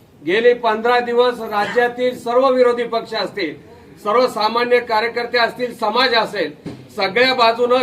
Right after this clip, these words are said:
शेतकऱ्यांच्या मागे उभं राहण्याची भूमिका घेत असताना राज्याचे मुख्यमंत्री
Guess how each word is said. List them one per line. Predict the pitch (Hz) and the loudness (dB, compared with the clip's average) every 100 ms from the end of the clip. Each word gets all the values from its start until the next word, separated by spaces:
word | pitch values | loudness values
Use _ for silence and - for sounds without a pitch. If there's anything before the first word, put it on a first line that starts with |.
| - | 0
शेतकऱ्यांच्या | 220 220 247 240 240 240 247 247 240 - - - - - 156 | -6 -4 -2 0 0 0 2 4 2 0 -6 -20 -20 -20 -4
मागे | 190 220 240 | 0 4 6
उभं | 240 214 233 | 6 4 4
राहण्याची | 240 233 240 240 | 4 4 2 2
भूमिका | 247 214 220 240 226 | 0 0 0 0 0
घेत | 180 240 254 | 2 0 2
असताना | 226 - 226 190 143 - - - - | -2 0 -2 -2 -4 -8 -20 -20 -12
राज्याचे | 151 185 185 247 247 254 | -2 -2 2 2 4 4
मुख्यमंत्री | 247 233 - 247 240 240 262 262 | 4 4 0 2 2 0 0 4